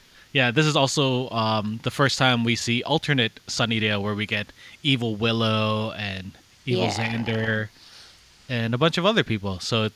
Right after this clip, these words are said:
Speaker 1: it showed a world where, what, Buffy didn't, wait, who,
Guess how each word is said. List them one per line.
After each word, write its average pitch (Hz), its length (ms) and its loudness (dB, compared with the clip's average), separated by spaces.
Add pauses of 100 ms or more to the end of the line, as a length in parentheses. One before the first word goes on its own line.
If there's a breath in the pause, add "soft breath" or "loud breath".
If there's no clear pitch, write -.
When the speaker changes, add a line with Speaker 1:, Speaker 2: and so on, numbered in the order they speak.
Speaker 1:
it 143 240 -4
showed 139 240 4
a 127 160 4
world 123 300 2
where, 110 420 0 (760)
what, 117 180 -2
Buffy 135 240 2
didn't, 123 300 2 (140)
wait, 117 240 -4
who, 165 180 0